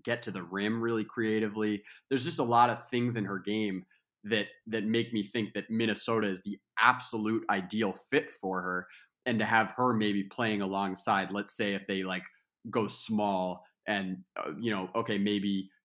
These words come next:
uh, Powers or McBride is on the bench, well, then you can still go with whoever the other one is who's playing at the two, Crystal,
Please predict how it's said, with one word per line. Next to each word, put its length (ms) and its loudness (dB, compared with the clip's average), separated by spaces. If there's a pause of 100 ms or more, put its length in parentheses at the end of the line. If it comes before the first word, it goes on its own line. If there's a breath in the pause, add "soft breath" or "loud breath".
(120)
uh, 220 0
Powers 580 2
or 160 -4
McBride 540 0
is 100 -4
on 140 0
the 80 -6
bench, 400 -4
well, 200 -4
then 180 -2
you 100 -4
can 120 -8
still 300 2
go 220 0
with 280 -2 (300)
whoever 380 2
the 220 -2
other 500 0
one 300 -2
is 180 -4
who's 160 -8
playing 400 2
at 100 -4
the 60 -12
two, 520 0 (260 soft breath)
Crystal, 720 0